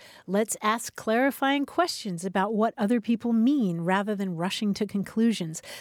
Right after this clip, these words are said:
Let's assume that communicative practices which baffle us do have genuine important meaning for the people who use them.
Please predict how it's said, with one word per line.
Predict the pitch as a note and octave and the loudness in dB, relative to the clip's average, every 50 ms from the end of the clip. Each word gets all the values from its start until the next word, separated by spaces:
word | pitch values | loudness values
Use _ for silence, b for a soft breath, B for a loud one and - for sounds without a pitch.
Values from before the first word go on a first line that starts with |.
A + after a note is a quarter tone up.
| B B | B B
Let's | G#3+ B3 D#4 - E4+ | 2 2 2 2 0
assume | D4+ - - - F4 F4 D4+ B3 A#3 A3+ | -2 -2 0 0 2 2 2 2 2 0
that | A#3 F#3 - | 0 -2 -2
communicative | - - G#3 G#3 A3 A#3+ C4 B3 A#3+ - A3 G3 - - G3 F3+ F3 - | -2 2 4 4 6 4 4 2 0 -2 -4 -4 0 -2 -2 -2 -2 -8
practices | - - C#4 D4+ - - A3+ G3 - - G3 G3 F#3+ - | -4 -2 -2 -2 -2 -4 -6 -6 -2 0 0 -2 0 0
which | A#3 A3 - - | 0 0 0 -2
baffle | F3+ F3+ A3 C4 D#4 D#4 - C4 A3+ | -4 -2 0 0 0 0 0 0 0
us | A3+ A3 G#3 - | 0 0 -2 -4
do | G#3 G3+ G#3 D#4 F4 G4 F#4+ E4 | -6 -2 0 0 2 2 0 0
have | - D4 C4 A3+ F3 | 0 -2 -2 -2 -4
genuine | - - G3 G3+ A3 A#3 A#3+ A#3 A#3 A#3+ A#3+ | -4 0 2 4 4 4 4 4 2 0 0
important | G3 A3+ A3 - - G3 F#3+ - F3 F#3 F#3 F#3+ | -2 -4 -6 -4 -4 -4 -4 -4 -4 -6 -2 2
meaning | G3+ G#3+ B3+ C#4+ C#4 A3+ F#3 F3 F3+ F#3+ B B B B | 4 4 6 6 4 4 2 2 0 -2 B B B B
for | B - C4+ C4 | B 0 0 2
the | B3 B3+ | 2 0
people | - - B3+ B3 - C4 B3+ G3+ | 0 -2 -2 -2 0 -2 -2 0
who | - B3 | 0 0
use | A3+ G#3 G3 A3+ C4+ C#4+ C4 - | 2 4 4 4 4 4 2 0
them. | - F#3 D#3+ E3 - - E3+ | -2 -4 -6 -6 -8 -12 -14